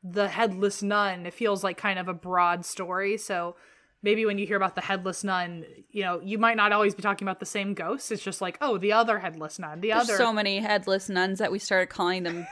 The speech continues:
Speaker 2: Incognito or whatever, Sister Incognito.
Speaker 1: <laughs> Um, but yeah, like, for all I know, it could just be, like, another, like, people could be just mix and matching stories from all their own hometowns or whatever. I don't know. I don't know. It just, it doesn't make a lot of sense to me why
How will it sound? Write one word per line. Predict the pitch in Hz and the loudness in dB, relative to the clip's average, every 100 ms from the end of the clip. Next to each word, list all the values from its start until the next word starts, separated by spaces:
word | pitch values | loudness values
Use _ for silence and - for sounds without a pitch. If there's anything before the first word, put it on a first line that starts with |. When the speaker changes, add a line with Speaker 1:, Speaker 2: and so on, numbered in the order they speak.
| 196 | -4
Speaker 2:
Incognito | 202 202 185 185 185 180 165 160 | -4 0 0 2 0 2 2 2
or | 180 | 2
whatever, | 196 165 180 180 - - - 440 | 2 0 0 -4 -6 -10 -4 0
Sister | - - 196 | 0 0 0
Incognito. | 185 185 185 180 277 - 320 - 277 - - | -2 -2 0 4 4 10 10 10 8 8 6
Speaker 1:
<laughs> | 240 - 214 294 - - - 233 | 2 2 0 0 -12 -14 -2 10
Um, | 233 220 208 202 208 | 10 12 8 2 6
but | 247 | 10
yeah, | 233 196 | 10 8
like, | 214 - | 4 2
for | 262 | 8
all | 247 | 10
I | 233 | 10
know, | 226 214 | 8 6
it | |
could | 214 208 | 4 -2
just | 202 | 0
be, | 202 | 0
like, | 196 | 0
another, | 196 185 185 | -2 -2 -2
like, | 180 165 - _ _ _ _ _ - - - - 190 | -2 -4 -10 _ _ _ _ _ -20 -20 -16 -12 -6
people | - 233 202 | -4 -2 0
could | 220 175 | 0 -2
be | 202 | -2
just | 190 - | -6 -4
mix | 196 - | -4 -4
and | 190 | -4
matching | 175 175 - 180 185 | -2 -2 -2 -6 -6
stories | - 180 175 180 | -4 -2 -2 -4
from | - 175 175 - | -6 -10 -12 -8
all | 180 170 | -6 -4
their | 175 170 160 _ | -6 -8 -10 _
own | 190 180 170 175 _ | -12 -10 -12 -14 _
hometowns | - 185 175 175 165 175 | -12 -10 -8 -8 -6 -6
or | 165 | -8
whatever. | 165 160 165 | -6 -4 4
I | 233 | 4
don't | 214 | 4
know. | 180 160 170 | 2 -2 -4
I | 185 | -6
don't | 175 | -4
know. | 151 | -6
It | 170 | -2
just, | 233 - 240 | -2 -2 -2
it | 214 | 2
doesn't | 233 226 196 | 2 2 -4
make | 196 190 | -4 -2
a | |
lot | 190 180 | -2 -4
of | 180 | -6
sense | 185 - | -12 -10
to | |
me | 180 170 | -8 -6
why | 170 165 160 | -4 -4 -4